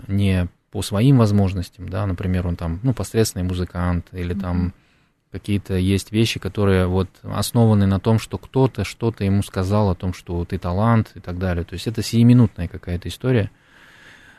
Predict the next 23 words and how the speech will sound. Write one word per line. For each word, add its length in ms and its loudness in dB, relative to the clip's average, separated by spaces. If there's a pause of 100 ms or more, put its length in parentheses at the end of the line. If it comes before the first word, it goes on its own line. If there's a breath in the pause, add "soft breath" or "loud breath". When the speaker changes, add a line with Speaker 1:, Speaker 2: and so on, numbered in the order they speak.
(120 soft breath)
Speaker 1:
И, 520 2
но 320 6
шаг 360 0
стоит 400 0
очень, 500 2
э, 460 2
перед 220 0
ним 120 4
предстоит 480 0
очень 240 -2
серьезный, 500 2
то 100 -14
есть 140 -10
это 180 -6
выбор 340 0
профессии, 680 -6
да, 540 -4
Speaker 2:
Жизненного 380 2
Speaker 1:
э, 60 -2
Speaker 2:
пути. 100 -2
Speaker 1:
жизненного 400 4
пути, 380 -8
да. 200 -8